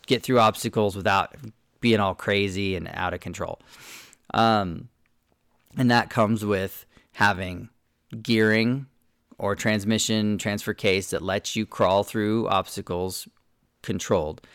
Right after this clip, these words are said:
Also having power steering. Um, you know, yeah, there's plenty of videos on the internet of guys with manual steering getting through obstacles. And if you watch them,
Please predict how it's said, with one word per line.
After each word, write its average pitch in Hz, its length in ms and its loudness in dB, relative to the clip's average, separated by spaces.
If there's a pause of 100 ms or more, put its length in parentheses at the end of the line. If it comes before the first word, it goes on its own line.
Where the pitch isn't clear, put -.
(440)
Also 117 420 4
having 104 540 0 (340)
power 87 320 0
steering. 135 520 0 (680)
Um, 90 640 -6 (920)
you 110 200 -2
know, 92 400 -4 (800)
yeah, 117 280 2
there's 113 200 0
plenty 135 360 2
of 120 100 2
videos 120 500 6
on 113 120 4
the 104 80 0
internet 110 380 2
of 95 120 -4
guys 104 460 0
with 104 160 -8
manual 110 440 0
steering 110 580 0
getting 107 280 -6
through 104 560 -2
obstacles. 101 600 0 (340)
And 92 100 -4
if 92 80 -10
you 120 140 2
watch 117 280 6
them, 92 220 -4